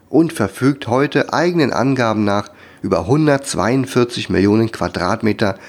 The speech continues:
Lagerfläche, die von mehr als einer Million Kunden genutzt wird. Die Dividende wird quartalsweise ausgeschüttet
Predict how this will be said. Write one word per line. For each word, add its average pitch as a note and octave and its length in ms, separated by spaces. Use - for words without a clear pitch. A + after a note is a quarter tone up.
Lagerfläche, A#2+ 640
die G#2 100
von E2+ 260
mehr F2+ 220
als F#2 160
einer D3 240
Million A2 340
Kunden B2+ 380
genutzt B2 460
wird. C#2+ 260
Die F#2 160
Dividende A#2 720
wird G#2 160
quartalsweise B2 880
ausgeschüttet - 840